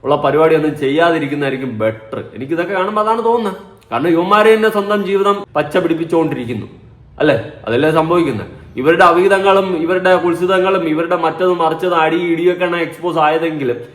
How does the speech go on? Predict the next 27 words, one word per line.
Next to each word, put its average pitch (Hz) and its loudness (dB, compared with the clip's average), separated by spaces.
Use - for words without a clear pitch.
ഇതിന്റെ 165 0
ഇടയിൽ 180 4
ഇങ്ങനെ 180 2
ഒരു 196 2
സംഭവം 185 0
കൂടി 196 2
ഉണ്ടെന്നുള്ളൊരു 175 -2
കാര്യം 165 -2
നമ്മൾ 170 -2
മനസ്സിലാക്കണം. 151 -2
പിന്നെ 170 0
ആ - -2
കുട്ടിയുടെ 175 0
ജീവിതം 120 -4
എനിക്കൊന്നും 180 -2
പറയാനില്ല. 160 2
ആ 127 2
കു-, 143 -8
മോക്ക് 147 -2
നല്ല 151 4
മനോബലം 175 4
കിട്ടിയിട്ട് 160 -2
മോളെ, 165 2
മോളുടെ 165 0
ഇഷ്ടത്തിന് 165 -2
എവിടെയെങ്കിലും 160 2
പോയി 160 -2